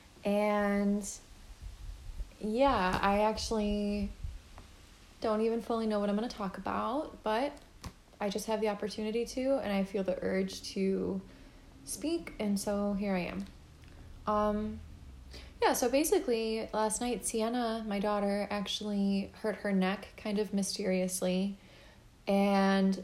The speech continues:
I actually used to work at a chiropractor's office on Pine Avenue in the Falls, Niagara Falls, uh, called Niagara Family Chiropractic. And that was, like, my job that I ended up leaving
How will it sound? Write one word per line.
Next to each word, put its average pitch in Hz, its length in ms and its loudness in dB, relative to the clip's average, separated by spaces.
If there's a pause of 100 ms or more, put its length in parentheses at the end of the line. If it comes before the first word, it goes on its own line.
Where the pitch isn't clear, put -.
(280)
I 196 80 4
actually 196 320 2
used 220 160 2
to 208 80 0
work 190 260 2
at 190 60 -2
a - 20 0
chiropractor's 240 600 -2
office 202 720 0
on 190 600 4 (580)
Pine 214 200 -2
Avenue 202 800 2
in 196 100 4
the 190 60 4
Falls, 214 680 -2
Niagara 208 300 -4
Falls, 214 460 -4 (600)
uh, 196 440 2 (360)
called 202 280 -4
Niagara 185 340 4
Family 185 300 0
Chiropractic. 202 720 -4 (1400)
And 208 720 4 (680)
that 202 260 6
was, 208 360 2
like, 196 200 2
my 196 300 2
job 202 600 4
that 196 120 2
I 196 80 4
ended 190 240 4
up 190 140 2
leaving 196 880 2